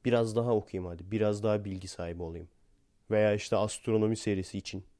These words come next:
uğraştıklarımızı veya diğer arkadaşların para almadan bedava belgesellere altyazı yapmaları. Ya belgesel olmasına da gerek yok. İlla bilim olmasına da gerek yok yani.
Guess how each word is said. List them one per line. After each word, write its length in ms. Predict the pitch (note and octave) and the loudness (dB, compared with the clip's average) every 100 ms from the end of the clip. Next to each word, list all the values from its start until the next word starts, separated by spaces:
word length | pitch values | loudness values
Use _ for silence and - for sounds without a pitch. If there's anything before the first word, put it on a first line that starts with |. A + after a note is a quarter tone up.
| _ _ _ | _ _ _
uğraştıklarımızı 840 | G#2+ G2+ F#2+ - G2 F#2+ F2 F#2+ | -2 -2 -2 -6 -8 -6 -6 -2
veya 300 | G2+ A2 A2+ | 2 4 4
diğer 220 | A2 A#2+ A#2+ | 6 6 6
arkadaşların 720 | G#2+ F#2 G2 F#2 - F2 F2 _ _ _ _ _ - | 4 2 -4 -4 -6 -8 -8 _ _ _ _ _ 0
para 240 | A2+ A2 | 4 6
almadan 680 | G#2+ A#2 G#2+ F#2+ G2+ G#2 G2 | 6 4 2 0 -2 -2 2
bedava 540 | A2 G2 F2 F#2 A#2 _ _ _ _ _ | 2 2 -2 -4 -10 _ _ _ _ _
belgesellere 800 | G#2+ G#2 G2+ F#2+ G2 F#2+ F#2+ A2 A2+ _ _ - | 0 0 0 0 0 0 -2 -2 -6 _ _ 0
altyazı 460 | G#2 - G2+ F#2+ | 0 0 -2 -2
yapmaları. 500 | G2 - F#2 E2 F2 - _ _ _ - | -4 -4 -6 -6 -10 -16 _ _ _ 2
Ya 220 | B2+ A2 | 2 4
belgesel 520 | A2 A2+ C3 D3+ D3+ | 2 2 2 2 2
olmasına 520 | C3 B2 C3+ C3+ - D3 | 2 4 4 2 4 6
da 80 | |
gerek 200 | B2+ F#2+ | 6 2
yok. 120 | F#2 A2+ | -2 -2
İlla 360 | A2 B2 F#2+ | 0 0 0
bilim 220 | G2+ A2+ | 0 2
olmasına 460 | G#2+ G#2 G2+ - A#2 | 2 2 0 0 0
da 60 | G2 | 0
gerek 260 | F2 E2 | -2 -6
yok 120 | F2+ - | -10 -10
yani. 200 | E2 D#2+ | -12 -14